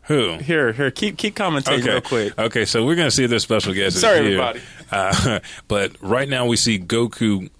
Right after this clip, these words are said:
Speaker 1: already in Ultra Instinct. He pushes off the pillar and flies past Jiren and cuts his face just to let him know his speed is there. But the mountain behind Jiren turns to rubble. Goku slowly turns and looks at him, and Jiren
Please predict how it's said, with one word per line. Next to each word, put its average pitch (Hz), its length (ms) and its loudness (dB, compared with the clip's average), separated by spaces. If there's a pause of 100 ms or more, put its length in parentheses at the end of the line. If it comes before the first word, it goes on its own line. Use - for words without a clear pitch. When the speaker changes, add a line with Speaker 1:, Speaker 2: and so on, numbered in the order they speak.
(380)
Speaker 1:
already 139 260 2
in 127 100 -2
Ultra 117 240 0
Instinct. 101 340 0
He 101 80 -2
pushes 156 380 0
off 120 240 0
the 95 80 -4
pillar 95 420 0
and 92 260 -4 (380)
flies 180 560 0
past 117 360 0
Jiren 87 380 0
and 85 160 -6
cuts - 260 -2
his 90 180 -2
face 87 260 0
just 151 140 0
to 165 80 -2
let 151 100 2
him 135 160 0
know 117 200 0
his 110 160 0
speed 127 280 0
is 95 120 0
there. 87 200 0
But 131 380 -2 (360)
the 95 100 -2
mountain 120 340 -2
behind 110 340 -2
Jiren 104 360 -2
turns 104 300 -2
to 87 60 -4
rubble. 85 400 -2 (320)
Goku 101 340 -2
slowly 147 600 0
turns 95 400 -2
and 87 160 -2
looks 92 180 -2
at 90 100 2
him, 87 120 -2
and 85 100 -4
Jiren 98 460 -2